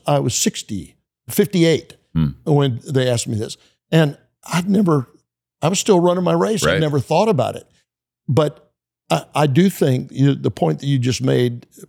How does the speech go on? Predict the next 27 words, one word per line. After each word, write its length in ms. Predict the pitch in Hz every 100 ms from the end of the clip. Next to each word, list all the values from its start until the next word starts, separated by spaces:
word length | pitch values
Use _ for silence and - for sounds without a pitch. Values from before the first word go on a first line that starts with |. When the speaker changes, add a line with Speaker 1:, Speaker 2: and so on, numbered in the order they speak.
| -
Speaker 1:
Preston, 300 | 131 117 127
is 160 | 113
really 240 | 113 123 117
a 60 |
good 200 | 104 127
one. 220 | 123 117 120
And 160 | 120 123
that 140 | 127
is, 300 | 127 123 110 - _ _ _ _ _ _ _ _ _ _ _ -
you 200 | 131 151
can't 460 | - 170 170 185 -
plan 500 | - 165 160 143 139 135
on 220 | 143 127
finish 420 | 123 - 135 120 -
your, 300 | 120 123 - _
your 160 | - 120
race 260 | 120 123 110
strong 720 | - - 135 120 95 113 110 _ _ _ -
if 120 | 143
you 80 | 143
don't 260 | 143 135
manage 400 | 123 131 127 117
it 120 | 117 - _
all 220 | 120 120
during 300 | 117 117 107
the 80 | 104
race. 480 | 120 143 - -